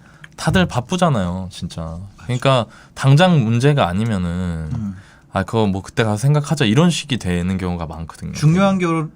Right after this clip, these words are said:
Speaker 2: 결론을 자꾸 미루게 되죠.
Speaker 1: 그렇죠. 네.
Speaker 2: 아.
Speaker 1: 그러니까 그런 부분 때문에 지금 어려움에 봉착하신 경우가 많고
Speaker 2: 네.
Speaker 1: 이분들 같은 경우는 제가 좀 정리를 하면
Speaker 2: 정리를 해보죠.
Speaker 1: 네.
Speaker 2: 예.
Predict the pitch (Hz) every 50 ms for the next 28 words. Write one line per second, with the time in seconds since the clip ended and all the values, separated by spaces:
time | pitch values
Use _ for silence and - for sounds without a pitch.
0 | - - - - 135 135 135 135 135 135 135 131 135 131 135 135 135 135 147 165
1 | 165 160 - - - - - 104 101 117 127 139 143 139 120 - - - - 104
2 | 101 80 - - 87 82 - - - - _ - 98 92 87 92 101 - 110 90
3 | 82 80 - 135 131 135 120 - - 143 135 143 151 170 170 160 151 147 147 147
4 | 147 147 151 147 147 143 143 147 147 151 156 147 - - - - _ _ - -
5 | - 120 117 92 90 98 117 123 123 120 117 107 92 95 90 - 110 107 - 113
6 | 107 107 107 95 - 87 87 87 87 95 95 87 80 76 76 73 - 123 113 95
7 | 80 98 95 90 82 82 85 87 - - - - - - - - _ _ - 120
8 | 143 156 170 180 180 175 175 170 160 156 156 151 151 151 147 143 139 135 - 143
9 | 139 135 120 - 98 98 104 - 123 110 - 95 98 107 123 143 139 127 120 123
10 | 135 139 101 85 92 110 147 143 - - - 113 113 107 104 95 92 98 101 95
11 | 95 92 87 78 73 73 - 107 104 95 92 87